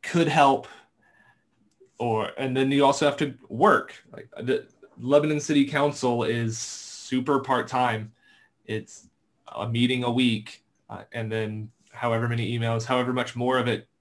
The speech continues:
you wanna make of it. But I still have my full-time job and still do everything else in the community. And being intentional with your time and involving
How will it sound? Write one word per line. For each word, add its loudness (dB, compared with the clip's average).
you -6
wanna -2
make 0
of 0
it. -4
But -4
I -6
still 2
have 0
my -2
full-time -2
job 2
and -4
still -2
do 4
everything -2
else 0
in -6
the -4
community. -2
And 0
being 2
intentional -4
with -2
your 0
time -2
and -6
involving 0